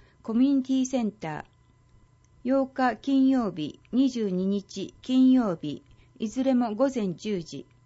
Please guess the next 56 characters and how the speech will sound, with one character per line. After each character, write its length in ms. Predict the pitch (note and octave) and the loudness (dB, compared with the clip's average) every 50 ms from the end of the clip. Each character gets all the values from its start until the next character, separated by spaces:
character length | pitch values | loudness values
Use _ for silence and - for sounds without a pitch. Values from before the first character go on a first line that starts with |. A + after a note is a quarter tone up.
| _ _ - - _ _ - | _ _ -20 -20 _ _ -4
外 220 | A#3 C4+ C#4+ D4 | 0 0 0 0
出 260 | D4 D#4+ C4+ - C#4 | -2 -4 -6 -6 -8
す 140 | C4 - C#4 | -8 -6 -4
る 100 | C4 C4 | -4 -4
機 160 | C4+ D4+ C#4+ | -2 -4 -4
会 220 | - D4 C4+ B3 G#3 | -2 0 0 0 0
の 100 | G3+ A3 | -2 -4
少 260 | - - - - A3 | -6 -8 -8 -4 -2
な 200 | G#3+ G#3+ G#3 G3 | 0 0 0 -2
い 60 | F#3 | -4
高 240 | - - C4+ C#4 C#4+ | -4 -2 -2 0 0
齢 160 | D4+ D#4 D#4+ | 0 -2 -4
者 120 | - D4+ | -4 -4
の 120 | A#3+ G#3+ G3+ | -4 -4 -2
方 300 | G#3+ G#3 G#3 A3+ G#3+ G3+ | -4 -4 -2 0 0 -2
を 60 | G3 | -2
対 240 | G3 G#3 G3+ G3 G3+ | -2 -4 -4 -4 -4
象 220 | - - G3+ G3 | -4 -4 -4 -4
に、 240 | F#3+ G3 F#3+ G3 G3 _ - - - _ - | -2 -2 -4 -4 -6 _ -16 -20 -20 _ -4
レ 120 | A3 A#3 | -4 -4
ク 120 | A#3 - C4+ | -2 -2 -2
リ 160 | C4+ C#4+ C#4+ | 0 0 0
エ 120 | C#4+ C#4+ | 2 0
ー 40 | C4 | 0
シ 180 | B3+ - - G3 | -2 -2 -4 -4
ョ 60 | F3 D#3 C#3 | -4 -4 -6
ン、 60 | - _ - - | -12 _ -18 -10
筋 200 | - C4+ C#4+ C#4 | -4 0 2 2
力 220 | C#4 D4 C#4+ C#4 C4 | 2 0 -2 -6 -4
ト 140 | - C#4 C#4 | -2 0 0
レ 160 | C#4 C#4+ C#4+ | 2 2 2
ー 20 | |
ニ 140 | B3+ A#3 G#3+ | 2 2 2
ン 60 | G#3 | 2
グ 100 | G3 F#3+ | 0 -2
等、 340 | F#3 - G#3+ G3+ F#3 F3 - - - - _ _ | -2 -4 -2 -2 -2 -4 -6 -10 -20 -20 _ _
介 240 | - - C#4 C#4+ C#4 | -6 -2 0 0 2
護 140 | B3+ C#4+ C#4+ | 2 2 2
予 140 | C#4 C#4 C#4 | 2 2 2
防 200 | C#4+ C#4+ C#4+ C#4 | 2 2 0 0
活 300 | C#4+ D4+ D4 - - A#3+ | 0 -4 -6 -6 -4 -2
動 160 | A3 G3+ F3+ | 0 0 0
を 40 | F3 | 0
行 140 | - F#3 | -2 -2
い 200 | F3+ F#3 F3 E3+ | -2 -2 -2 -4
ま 160 | E3 E3+ F3 F#3 | -4 -4 -6 -8
す。 280 | - - - - - _ _ _ _ _ - - _ _ _ _ _ _ _ _ _ _ _ _ _ _ _ _ - _ _ | -10 -12 -20 -20 -20 _ _ _ _ _ -20 -20 _ _ _ _ _ _ _ _ _ _ _ _ _ _ _ _ -20 _ _
し 200 | - - - A3+ | -16 -8 -2 2
な 120 | B3 D4 D#4+ | 2 2 2
や 140 | D#4+ C#4+ | 2 -2
か 200 | C4+ - G3 E3+ | -2 -2 -4 -4
お 60 | F3 F3+ | -2 -2
達 280 | - A3 A#3+ A#3 - | -2 -2 -2 -2 -4
者 140 | - A#3 A3+ | -4 -2 -2
の 140 | A3 G#3+ G#3 | 0 -2 -2
会 360 | G#3 - G#3 F#3 E3 C3+ - | -4 -4 -4 -2 -4 -6 -8